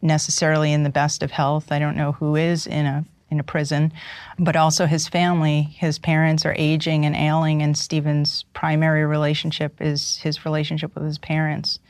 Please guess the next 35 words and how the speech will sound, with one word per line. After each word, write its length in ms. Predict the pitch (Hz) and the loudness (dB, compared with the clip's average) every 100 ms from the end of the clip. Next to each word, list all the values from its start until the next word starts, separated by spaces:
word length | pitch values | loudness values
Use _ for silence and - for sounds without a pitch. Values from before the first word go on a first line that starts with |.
| - - - - | -20 -20 -20 -10
So 120 | - | -2
we 120 | 160 | 2
were 120 | 202 190 | 2 0
cognizant 720 | - 175 185 175 - 156 151 | 2 2 2 0 -2 -2 0
of 100 | 151 | 0
all 200 | 151 151 | 0 0
of 80 | 147 | 0
that 420 | 151 147 147 - | 2 2 0 -4
and, 500 | - 156 147 147 143 - _ | -2 0 2 0 -2 -8 _
you 80 | 165 | 0
know, 140 | 151 | 0
always 360 | - 160 170 165 | 0 0 2 0
had 200 | 175 151 | 0 0
that 140 | 151 | 0
at 160 | 147 143 | 0 -2
the 60 | 147 | -4
forefront 520 | - 147 139 147 143 | -4 -4 -2 -4 -2
of 80 | 143 | -2
our 140 | 139 | -2
minds, 520 | 143 147 147 139 - - _ _ - - _ - | 0 0 -2 -2 -6 -12 _ _ -20 -20 _ -4
as 160 | 151 | -2
well 200 | 156 156 | 2 2
as, 180 | 151 147 | 2 -2
of 100 | - | -8
course, 540 | - 165 151 147 - - | -4 0 0 0 -4 -4
you 140 | 170 | -2
know, 180 | 147 147 - _ _ _ | -2 -4 -10 _ _ _
trying 420 | - 165 156 160 | -4 0 2 2
to 160 | 160 165 | 0 -2
give 340 | 156 156 151 - - _ _ _ _ | 0 0 0 -6 -16 _ _ _ _
our 200 | 165 156 | 0 2
viewers 460 | 143 156 151 156 147 | 2 2 2 2 0
an 100 | 147 | -2
experience 760 | 143 - - 156 147 143 143 - | -4 -6 -2 0 2 0 -2 -2
and 240 | 143 143 | -2 -2